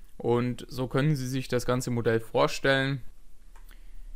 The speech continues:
Die Basel zwei Verordnung wurde dann noch einmal erweitert, nachdem die Finanzkrise voll zu tragen gekommen ist im Jahr zweitausendacht.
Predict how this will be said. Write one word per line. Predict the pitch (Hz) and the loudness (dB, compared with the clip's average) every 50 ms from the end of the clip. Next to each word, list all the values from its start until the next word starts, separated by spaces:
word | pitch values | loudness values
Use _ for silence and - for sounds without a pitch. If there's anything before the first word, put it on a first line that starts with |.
| - - - - | 0 2 2 2
Die | 117 | 2
Basel | - - 101 110 127 147 - 143 131 - | 2 0 2 2 2 2 2 0 -2 -2
zwei | - - - 95 101 135 160 160 | -4 -4 -2 0 4 4 4 4
Verordnung | - 156 135 131 127 135 135 135 135 131 127 127 127 131 120 107 | 4 2 2 4 4 6 4 4 4 4 4 4 4 4 0 0
wurde | 117 127 147 151 147 139 | 2 4 4 6 4 4
dann | 127 139 127 127 127 127 123 | 4 4 4 4 2 0 0
noch | 123 127 131 - | 0 0 0 0
einmal | - 139 139 139 139 135 127 123 | 0 2 2 2 4 4 4 4
erweitert, | 120 120 113 107 110 117 127 143 - 160 143 131 135 135 135 - - - - - - - | 4 2 2 4 4 4 4 4 6 6 8 8 8 8 6 2 -6 -8 -10 -10 -8 -6
nachdem | - 117 117 113 - - 131 131 135 139 127 | -2 -2 -2 -4 -2 0 0 2 2 2 0
die | 123 127 | -2 -4
Finanzkrise | 120 - 120 120 117 123 135 131 - - - - 135 131 131 131 131 131 127 120 | -2 -2 0 0 0 0 0 -2 -4 -4 -2 0 0 0 2 2 2 2 2 2
voll | - - - 127 127 135 131 131 127 - - - - - - - - - - | -2 2 6 6 8 8 6 4 2 0 -4 -6 -6 -6 -4 -4 -4 -6 -6
zu | - - - | -6 -4 -4
tragen | 127 - - - 107 104 123 156 160 160 | -4 -4 0 2 6 8 8 8 6 4
gekommen | 147 135 - 147 131 135 139 135 | 2 2 4 4 4 4 4 0
ist | 127 131 - - | 0 0 0 0
im | 127 117 | 0 2
Jahr | 113 113 120 127 | 4 4 4 4
zweitausendacht. | - - 117 117 117 117 120 120 120 113 107 110 127 151 147 - - - | 4 2 0 2 4 4 2 2 2 2 4 6 4 4 4 -2 -6 -6